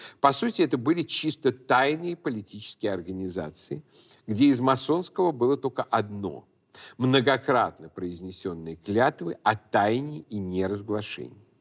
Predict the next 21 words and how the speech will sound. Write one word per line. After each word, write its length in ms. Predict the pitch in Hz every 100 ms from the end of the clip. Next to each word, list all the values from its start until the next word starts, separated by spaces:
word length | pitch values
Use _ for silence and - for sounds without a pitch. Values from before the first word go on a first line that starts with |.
| - - - -
Эти 200 | 190 196
структуры 640 | - 175 156 - 233 247
достаточно 520 | 180 135 - 196 - 151
широко 680 | - 160 160 170 - 160 120
расползлись 680 | 107 - 104 95 117 131
по 140 | - 107
стране. 500 | - 104 101 - - _
Они 200 | - 110
существовали 580 | 113 - - 123 135 131
и 80 | 135
в 80 | 139
офицерских 880 | 135 143 - - 135 127 - 135 -
кругах, 540 | 131 127 104 82 - _ - - -
и 80 | 143
в 80 | -
чиновничьих 1000 | - 170 156 139 117 104 90 - - -
кругах, 540 | - 85 85 82 -
и 60 | 123
в 80 |
кругах 340 | - 143 156 147
Земгора. 720 | 156 160 147 131 110 85 -